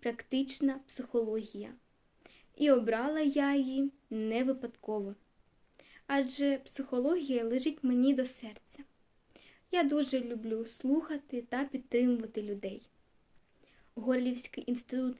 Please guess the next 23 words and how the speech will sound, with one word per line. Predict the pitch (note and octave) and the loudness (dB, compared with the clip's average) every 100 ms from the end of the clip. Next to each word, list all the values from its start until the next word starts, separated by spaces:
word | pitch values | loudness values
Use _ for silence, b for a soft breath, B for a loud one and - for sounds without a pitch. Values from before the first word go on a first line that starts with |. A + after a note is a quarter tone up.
| - | -6
іноземних | A#3 A#3 A#3 A#3 A#3+ B3 | -4 -2 -2 -2 -2 -2
мов | C4+ D4 G4 G4+ _ b b b b - | 0 0 0 -2 _ b b b b 4
мені | C#4 F4 F#4+ | 6 8 8
радили | A3+ A#3 G#3+ A3 G3+ G3 | 6 2 0 -2 -2 -4
і | - - | -6 -6
друзі, | A3+ C#4 E4 D#4 D4+ C#4+ | 0 4 4 4 0 -2
і | C#4 | -4
знайомі, | A3+ G#3+ G3+ F#3+ G#3+ E4 F4 F4 - _ - | -8 -4 -4 0 0 2 2 -2 -6 _ -10
тому | A3+ G4+ | -2 2
я | D4 C#4 | 2 2
вирішила | C#4+ D4+ D#4+ - C#4+ | 2 0 -2 -2 -2
піти | C4 G#3+ G#3 C#4 | -2 -2 -4 -4
саме | - G#3 A#3 | -4 -6 -6
туди. | A#3 G3+ - G3+ - _ _ _ _ B B B - | -8 -10 -10 -10 -12 _ _ _ _ B B B -10
І | |
за | A3 A#3 | -2 -2
два | A#3 A#3+ | -2 -2
місяці | A#3 A#3+ C#4 E4 D#4+ - D#4+ - - | 0 0 0 -2 -4 -10 -14 -12 -6
навчання | B3 A#3+ - G#3+ G3+ D4 | -6 -6 -8 -6 -4 0
я | D#4 A#3 | 0 0
переконалась | D4+ D4 C#4 C4+ A3+ G#3+ A#3+ E4+ E4+ | -2 -2 -2 0 -2 0 -2 -2 -6
в | - _ | -12 _
правильності | - G3+ A#3+ D#4 D4+ C#4+ C#4+ - B3+ | -8 -4 -2 -2 0 0 -2 -8 -8